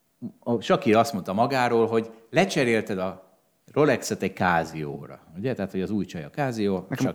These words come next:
Speaker 2: Casio az a számológép.
Speaker 1: De, mert nem ismered a nyomógombos órát. Az
Speaker 2: Na, mindig
Speaker 1: hét-
Speaker 2: Casio számológépen volt. Na,
Speaker 1: hé-,
Speaker 2: mindegy.
Speaker 1: hét zenés, a hét zenés órákat nem ismered, mert vagy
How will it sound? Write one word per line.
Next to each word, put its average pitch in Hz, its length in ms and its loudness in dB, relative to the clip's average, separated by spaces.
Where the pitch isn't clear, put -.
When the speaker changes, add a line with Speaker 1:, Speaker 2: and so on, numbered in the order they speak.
Speaker 2:
Casio 160 160 8
az 160 60 10
a 160 40 6
számológép. 95 640 4
Speaker 1:
De, 139 200 2
mert 147 240 2
nem 156 160 4
ismered 107 360 2
a 110 120 2
nyomógombos 90 720 -2
órát. 82 400 -4
Az 92 80 -4
Speaker 2:
Na, 147 80 0
mindig 160 180 8
Speaker 1:
hét- 123 100 4
Speaker 2:
Casio 110 320 8
számológépen 98 600 -4
volt. - 160 -12
Na, 165 60 -12
Speaker 1:
hé-, 123 80 -10
Speaker 2:
mindegy. - 240 -2
Speaker 1:
hét 110 280 6
zenés, 82 420 0
a 104 40 4
hét 107 240 6
zenés 80 340 0
órákat 78 380 -4
nem 113 120 2
ismered, 110 420 4
mert 120 160 0
vagy 151 200 4